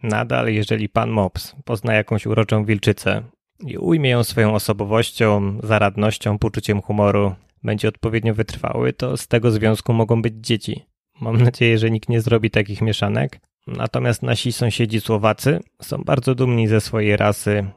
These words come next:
wilczaka czechosłowackiego, który jest po prostu krzyżówką owczarka niemieckiego i wilka. Jeżeli chcesz się dowiedzieć trochę więcej o udomowieniu psa, to nie ma lepszej książki niż Dogs, Lorny i Raymonda Koppingerów.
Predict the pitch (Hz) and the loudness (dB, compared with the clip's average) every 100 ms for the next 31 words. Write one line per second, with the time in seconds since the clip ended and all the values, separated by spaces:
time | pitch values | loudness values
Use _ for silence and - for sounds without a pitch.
0 | - - 107 - 101 104 - 101 110 - | -14 -8 -2 0 2 0 0 -2 -2 -4
1 | 107 107 - 120 160 165 - _ - - | -2 -2 0 0 0 -2 -6 _ -16 -8
2 | - 143 - 139 123 - 117 - 107 110 | -2 -2 0 2 2 0 -4 -2 0 0
3 | - 110 101 - 101 - 104 113 104 104 | 0 0 0 -2 -4 0 0 2 2 2
4 | 104 - 107 98 101 - 113 101 95 - | 0 -2 -4 0 0 0 -2 0 -2 -2
5 | - - _ _ _ 127 123 113 131 - | -6 -8 _ _ _ -2 0 0 -2 0
6 | 117 - 117 117 123 120 113 - 107 110 | 0 0 0 0 0 0 -2 0 2 2
7 | 110 113 107 101 104 104 101 107 104 107 | 2 0 0 0 0 -2 0 2 2 2
8 | 104 101 - - 101 95 - _ _ - | 2 0 -2 0 0 0 -8 _ _ -4
9 | 113 120 - 120 113 117 110 117 110 - | -2 -2 0 0 0 -2 0 0 0 0
10 | 110 104 107 101 101 - - _ _ - | -2 -2 0 0 0 -10 -16 _ _ -20
11 | - 117 113 110 104 104 107 104 104 101 | -6 0 0 2 0 0 0 0 2 0
12 | 98 101 104 - - 104 104 101 127 - | 0 0 0 -2 -2 0 2 0 -2 -4